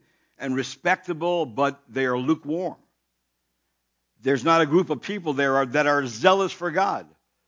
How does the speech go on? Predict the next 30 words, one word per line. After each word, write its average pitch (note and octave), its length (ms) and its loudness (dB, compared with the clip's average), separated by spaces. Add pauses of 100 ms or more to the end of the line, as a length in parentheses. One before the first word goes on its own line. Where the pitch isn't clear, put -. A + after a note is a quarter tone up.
(680)
that D3+ 160 -2
want F3+ 240 4
to F3+ 80 0
live F3+ 540 6
for F3 160 -4
the E3 80 -2
Lord F#3+ 640 4 (280)
and F#3 220 -2
please A#3 380 -4
Him A#3 180 -6
in A#3 80 0
all B3 220 6
that B3 200 6
they A#3+ 140 -2
do. A3+ 320 0
No, D#3+ 320 4
of D3 140 -4
course, F3 200 -2
we F#3 120 -8
know F3 140 -4
not F#3 280 -2
perfectly, B2+ 640 -4 (320)
but A#2 140 -10
that's E3 260 0
what E3+ 140 -4
their E3+ 100 -2
desire E3 640 0
is. D#2+ 400 -14 (1400)
So D#3 140 -4
then, E3+ 400 2